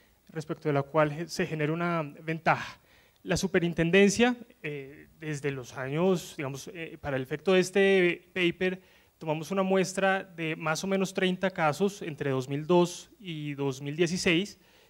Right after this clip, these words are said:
y sistemáticamente lo que ha dicho es, es preciso que ver-, se verifique la transgresión de una norma jurídica, no cualquiera, sino que regule el comportamiento concurrencial de los agentes en el mercado. ¿Qué normas se han llevado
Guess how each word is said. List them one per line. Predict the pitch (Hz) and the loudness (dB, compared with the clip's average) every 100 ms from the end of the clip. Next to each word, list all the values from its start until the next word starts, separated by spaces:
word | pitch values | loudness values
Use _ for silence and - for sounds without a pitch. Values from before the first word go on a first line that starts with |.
| _ | _
y | 185 | -6
sistemáticamente | 160 170 185 190 202 240 202 185 208 | -2 2 4 6 4 6 8 8 8
lo | 214 | 8
que | 175 | 6
ha | |
dicho | 180 202 - 214 | 4 4 6 10
es, | 196 202 - _ | 10 8 -4 _
es | 208 - | -6 0
preciso | 302 285 190 208 | 4 4 4 4
que | 180 | 4
ver-, | 160 160 | 2 0
se | 160 | 4
verifique | 160 196 185 185 196 190 | 6 4 0 2 2 2
la | 170 151 | -2 -2
transgresión | 147 139 139 135 131 180 165 185 - | -2 -4 -2 -2 0 4 4 4 -4
de | 156 147 | -4 0
una | 143 165 185 | 2 2 4
norma | 196 208 | 6 6
jurídica, | 220 220 208 208 240 - - - _ _ - | 6 6 4 4 0 -2 -20 -20 _ _ -2
no | 185 190 | 8 10
cualquiera, | 214 240 226 196 233 | 10 8 8 6 6
sino | 208 160 | 4 2
que | 170 | 4
regule | 151 151 175 | 4 6 6
el | |
comportamiento | 175 175 160 156 147 147 180 | 4 -2 -4 -4 -4 -4 -2
concurrencial | 180 - 139 127 - 160 139 143 139 _ - | -2 -2 -2 -4 -4 -2 0 -2 -8 _ -8
de | 156 | 0
los | 151 139 | 0 0
agentes | - 135 131 - | -2 -4 -4 -14
en | 147 | -12
el | 156 | -6
mercado. | 151 165 135 - _ _ _ _ _ _ _ _ - | 4 6 6 4 _ _ _ _ _ _ _ _ -2
¿Qué | 180 | 4
normas | 196 208 208 208 208 - | 10 12 12 8 4 -2
se | 175 | 2
han | 156 160 | 4 6
llevado | 180 190 180 180 180 | 6 8 10 8 6